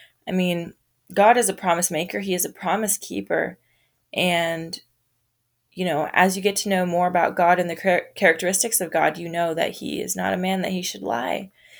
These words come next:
that he is good, and that, um, he wants what's best for us. And it <laughs> takes a lot of learning in life. It's a lifelong progr-, process, in my opinion. But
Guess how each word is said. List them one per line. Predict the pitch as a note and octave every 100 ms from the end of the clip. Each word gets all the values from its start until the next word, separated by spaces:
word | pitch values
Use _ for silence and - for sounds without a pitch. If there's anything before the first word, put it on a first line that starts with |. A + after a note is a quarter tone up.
| - _
that | E3+ F3+
he | G3 A3+ -
is | F3+ F3+ F3
good, | - D#3 A#3+ G3+ - - _ _ _ _ _ _ _ _ _ - - _ _ _ -
and | F3+ F3+ F3 E3+
that, | E3+ E3 E3 E3+ - - - - - _ _ _ _ _ _ _ _ _ _ _ -
um, | F3 E3+ - F3+ F3
he | F#3+
wants | F3 E3+ F#3+ - - -
what's | - E3+ -
best | E3 G3 -
for | -
us. | - - - -
And | D#3+ D#3+ D3 F3+ - - _ _ _ _
it | A3+
<laughs> |
takes | - C#4 B3+ A3+
a |
lot | G3 G3 G3+
of | F#3+
learning | G#3 G#3 F#3 A#3 C#4+
in | G3
life. | E3+ D#3 G3
It's | - -
a | -
lifelong | F#3 G#3+ F3+ F3
progr-, | - F3+ E3 - - -
process, | E3 F#3+ D3+ D#3+ D#3+
in |
my | D#3
opinion. | E3+ - D#3+ F#3 G3 - - - - _
But | - E3+ D#3+